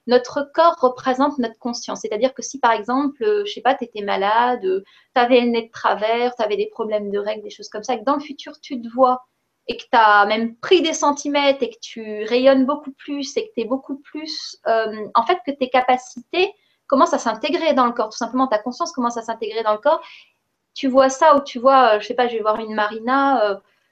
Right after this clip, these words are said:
toute comme ça, les épaules voûtées, toute blanche, malade, machin, ben, je suis pas complètement débile et je sais à peu près vers quel, euh, bah, vers quel chemin aller, quoi, tu vois. C'est très représentatif, en fait.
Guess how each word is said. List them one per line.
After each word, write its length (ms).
toute 200
comme 220
ça, 220
les 180
épaules 280
voûtées, 440
toute 220
blanche, 580
malade, 380
machin, 360
ben, 160
je 80
suis 240
pas 80
complètement 440
débile 440
et 60
je 120
sais 160
à 80
peu 180
près 240
vers 300
quel, 300
euh, 640
bah, 180
vers 180
quel 180
chemin 340
aller, 340
quoi, 280
tu 120
vois. 100
C'est 160
très 180
représentatif, 840
en 100
fait. 200